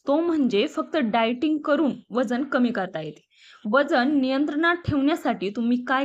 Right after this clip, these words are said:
खाता हे जास्त महत्त्वाचे असते, पण फक्त डाएटिंग करून वजन कमी होत नाही आणि कमी झालेले वजन दीर्घकाळ टिकून राहू शकत नाही. प्रक्रिया केलेले अन्नपदार्थ टाळणे, अल्कोहोल आणि साखर मिश्रित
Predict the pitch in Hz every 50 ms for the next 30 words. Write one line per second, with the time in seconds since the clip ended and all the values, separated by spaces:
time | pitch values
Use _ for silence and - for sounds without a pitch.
0 | 277 - - - 254 - 269 214 - - - _ _ _ _ - 294 247 240 233
1 | 220 - - 220 214 220 208 185 - 180 170 170 - 180 - - - 180 180 -
2 | 220 214 214 - 294 247 247 - - 233 208 214 214 220 220 220 220 220 - 254
3 | 277 277 - - 330 349 359 269 214 - - - - 190 226 220 208 262 277 277
4 | - 233 214 214 220 214 - 226 202 208 220 208 190 190 180 156 - 185 240 -
5 | _ - - - - - - - 233 302 339 262 - - - 285 262 269 285 320
6 | 320 320 302 302 285 277 285 247 226 269 269 254 277 233 190 - - _ _ _
7 | _ - - 196 247 254 247 233 247 262 262 262 254 311 339 330 _ - - 277
8 | 247 - 359 370 370 330 320 247 202 202 220 - - 262 - - 185 - 247 240
9 | 208 165 165 220 - _ _ _ _ _ _ _ _ _ _ - - - - _
10 | - 262 262 - 320 349 381 427 403 403 392 349 294 294 285 269 - - 262 269
11 | 285 311 247 311 294 262 254 247 240 247 - 247 247 247 - 226 208 196 196 196
12 | 196 196 202 214 - _ - - 202 226 262 277 262 294 277 262 254 202 170 165
13 | - _ - 196 220 254 262 240 247 285 - - - 262 220 233 233 - 254 262
14 | 277 262 254 247 277 285 - 339 359 339 247 -